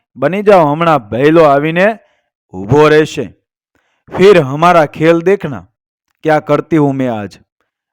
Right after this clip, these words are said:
અતિશય હરખ ભર્યા હૈયે હિન્દી, ગુજરાતી મિક્સ કરીને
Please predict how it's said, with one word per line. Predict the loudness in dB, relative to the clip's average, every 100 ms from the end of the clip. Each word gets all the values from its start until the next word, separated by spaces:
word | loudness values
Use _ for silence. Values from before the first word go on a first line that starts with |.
| _
અતિશય | -8 -4 -2 0 2 0
હરખ | 0 0 0
ભર્યા | 2 2 2 0 -2
હૈયે | -2 -2 -4 _ _ _ _ _ -10
હિન્દી, | -2 0 0 -4 -12
ગુજરાતી | -8 0 2 2 -2
મિક્સ | -8 -8 -10 -14
કરીને | -6 -6 -4 -10